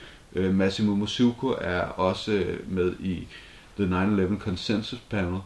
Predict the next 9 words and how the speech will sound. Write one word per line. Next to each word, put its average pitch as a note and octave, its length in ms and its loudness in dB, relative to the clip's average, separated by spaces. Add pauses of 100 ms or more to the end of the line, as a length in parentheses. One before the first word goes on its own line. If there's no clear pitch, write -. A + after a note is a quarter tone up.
(380)
som E2+ 420 -4 (120)
blev F#2+ 140 0
startet F#2 520 0
af D#2 360 -4 (100)
David F2 200 0 (120)
Ray E2+ 120 -2 (120)
Griffin F#2+ 360 -2
og E2 240 -6
Elizabeth F2 460 -6